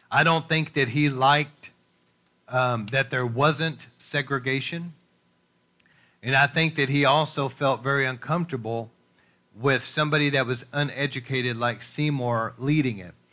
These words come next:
But nonetheless, Seymour had to padlock Parham out of the revival and run him off. Isn't that sad? That was his spiritual father, and you know as well as I do that hurt him to do that.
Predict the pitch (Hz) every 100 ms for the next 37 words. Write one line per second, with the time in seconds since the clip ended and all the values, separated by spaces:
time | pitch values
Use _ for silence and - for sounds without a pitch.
0 | _ _ _ 107 135 139 156 190 185 185
1 | 175 123 123 - - - _ _ _ _
2 | _ - 170 196 151 131 135 120 110 -
3 | 143 147 139 131 123 - 135 139 123 120
4 | 117 117 123 120 113 110 117 117 110 101
5 | 98 104 104 107 92 - _ _ _ _
6 | _ _ _ _ _ 123 135 113 - 135
7 | 139 123 139 151 160 139 - - 135 127
8 | 113 - 135 123 107 101 120 143 147 143
9 | 139 120 123 120 110 123 120 110 101 98
10 | - 117 113 - 90 90 87 90 80 82